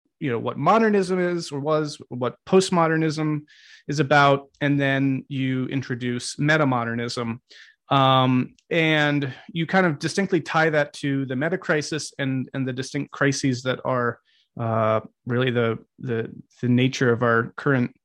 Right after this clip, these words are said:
cultural moment. Um, and then you say, uh, "What would a spirituality look like that actually helped us confront the crises of our world?" Um,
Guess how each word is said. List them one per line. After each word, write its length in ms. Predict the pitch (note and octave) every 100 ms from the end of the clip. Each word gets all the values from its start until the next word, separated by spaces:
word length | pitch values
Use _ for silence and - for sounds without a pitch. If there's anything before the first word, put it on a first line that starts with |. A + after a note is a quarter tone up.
| -
cultural 360 | D3 - B2+
moment. 500 | A#2+ C3+ D3+ A#2+ - - - - -
Um, 540 | C3+ C3 B2+ B2 A#2+ - -
and 140 | D3+ D#3
then 120 | F3
you 120 | F3+
say, 680 | - E3 D3+ D3 C#3+ C#3 - _ _ _ _
uh, 600 | D3 B2+ B2 A#2+ A#2+ A#2+ - _ _ D3+
"What 200 | F3+ G#3
would 80 |
a 60 | F#3
spirituality 540 | - F3 D3 D3+ C#3+
look 260 | C#3 D3 -
like 160 | C3 C3+
that 100 | -
actually 280 | C#3 - C3
helped 300 | D3+ D3 C3+
us 100 | -
confront 540 | - A#2+ - A3 C4
the 80 | C#3+
crises 500 | - B2+ B2 C3 B2
of 140 | B2
our 100 | A#2
world?" 480 | A2+ A#2+ A#2 A#2 C3 _ _ _ _
Um, 680 | C3 A#2+ A#2+ A#2+ A#2 A#2+